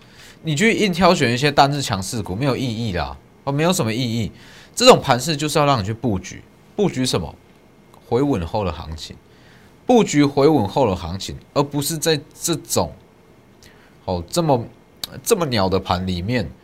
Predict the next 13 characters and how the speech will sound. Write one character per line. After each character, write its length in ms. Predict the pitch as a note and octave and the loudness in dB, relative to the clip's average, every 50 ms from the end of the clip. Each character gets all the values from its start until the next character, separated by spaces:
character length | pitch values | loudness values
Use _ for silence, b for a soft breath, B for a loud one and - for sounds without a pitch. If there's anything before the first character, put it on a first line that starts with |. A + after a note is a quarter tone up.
| b b b b - | b b b b -6
硬 140 | D3+ E3 C#3 | -6 -4 -2
去 120 | D3+ D3 | -4 -4
挑 240 | - - C3+ B2+ B2 | 0 2 2 2 2
选 180 | - G#2 F#2 | 0 -2 -4
一 40 | G2 F#2+ | -4 -4
些 240 | - A2 A2 G#2+ G#2 - | -4 -4 -6 -6 -8 -4
短 180 | _ B2 F#2 E2+ | _ -2 -2 -2
线 200 | E2 - B2+ A#2+ | -4 -6 -6 -4
上 140 | A2+ A#2 G2+ | -4 -4 -4
的 40 | F#2 | -4
强 240 | - - E2 E2 | -6 -6 -6 -6
势 220 | D#2+ - - G2 D#2 | -6 -8 -8 -8 -10
股。 160 | C#2 - | -10 -14